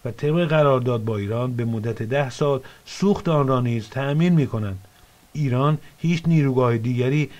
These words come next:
به جز نیروگاه بوشهر ندارد و حتی ساخت نیروگاه‌های جدیدی را هم نیز شروع نکرده است.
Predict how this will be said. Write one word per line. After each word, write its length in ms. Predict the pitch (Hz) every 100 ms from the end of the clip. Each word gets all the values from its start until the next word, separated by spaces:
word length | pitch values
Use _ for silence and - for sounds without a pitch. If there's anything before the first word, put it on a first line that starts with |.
| -
به 140 | - 165
جز 260 | 170 143
نیروگاه 500 | 131 127 113 110 107
بوشهر 460 | 104 101 98 135 139
ندارد 640 | 135 143 160 156 123 101 95 - - _ -
و 80 |
حتی 240 | 131 139 165
ساخت 380 | - 170 170 165
نیروگاه‌های 600 | 143 127 120 113 113 113
جدیدی 420 | 107 110 127 135
را 180 | 135 127
هم 200 | 131 123
نیز 200 | 127 117
شروع 360 | - 104 123
نکرده 460 | 139 151 143 107 95
است. 200 | 90 -